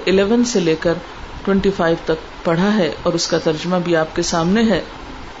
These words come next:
اللہ سبحانہ و تعالی ہم سب کو ہماری تخلیق کے بارے میں، ہماری پیدائش کے بارے میں اور اس دنیا میں ہمیں پیش آنے والے امتحان کے بارے میں بتا رہے ہیں۔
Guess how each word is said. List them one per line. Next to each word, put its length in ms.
اللہ 160
سبحانہ 360
و 100
تعالی 260
ہم 160
سب 180
کو 140
ہماری 340
تخلیق 460
کے 100
بارے 320
میں، 100
ہماری 400
پیدائش 420
کے 140
بارے 300
میں 120
اور 280
اس 220
دنیا 260
میں 160
ہمیں 340
پیش 260
آنے 220
والے 280
امتحان 580
کے 120
بارے 360
میں 120
بتا 300
رہے 280
ہیں۔ 100